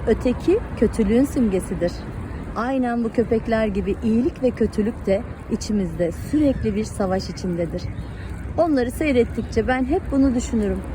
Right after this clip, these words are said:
Onun için sürekli yanımda tutarım onları." Çocuk sözün burasına bir nokta koydu.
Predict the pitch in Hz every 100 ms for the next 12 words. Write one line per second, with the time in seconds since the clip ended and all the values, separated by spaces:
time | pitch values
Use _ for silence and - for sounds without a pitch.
0 | - - - - - - 294 247 202 233
1 | - - 427 320 277 269 262 254 247 233
2 | 233 214 208 202 202 196 196 - - -
3 | - - - - - 415 370 - - 339
4 | 381 381 339 294 311 349 330 285 285 -
5 | 302 - 233 196